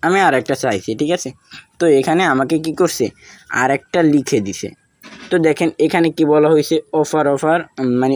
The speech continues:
অফার শুরু হয়ে গেছে, এখন পাচ্ছেন ডিসকাউন্ট। ওকে, আমি এইটা কপি করে নিব। আর আপনাদের ক্ষেত্রে এরকম কিন্তু অসংখ্য আসবে, আপনাদের যেটা চয়েস হইবে just ওইটার উপর ক্লিক করার পরে দেখবেন উপরে লেখা আছে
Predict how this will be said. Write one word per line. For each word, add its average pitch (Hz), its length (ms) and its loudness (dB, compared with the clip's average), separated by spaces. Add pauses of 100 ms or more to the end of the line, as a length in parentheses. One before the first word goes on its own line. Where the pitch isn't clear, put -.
অফার 170 260 0
শুরু 165 280 0
হয়ে 160 240 6
গেছে, 143 280 0 (240)
এখন 143 380 -2
পাচ্ছেন 156 340 -2 (120)
ডিসকাউন্ট। 127 600 -2 (720)
ওকে, 165 180 0 (300)
আমি 180 340 2 (220)
এইটা 151 340 2 (600)
কপি 180 260 2
করে 151 240 2
নিব। 113 160 0 (180)
আর 147 140 2
আপনাদের 165 460 2
ক্ষেত্রে 165 280 -2 (100)
এরকম 165 300 2
কিন্তু 170 240 0
অসংখ্য 156 420 0
আসবে, 156 240 0
আপনাদের 147 400 0
যেটা 147 340 0
চয়েস 156 360 0
হইবে 160 220 2 (540)
just 160 280 0
ওইটার 160 220 2
উপর 175 200 0
ক্লিক 165 360 0
করার 170 280 2
পরে 165 260 0
দেখবেন 151 380 2
উপরে 165 400 0
লেখা 147 340 0
আছে 151 280 -2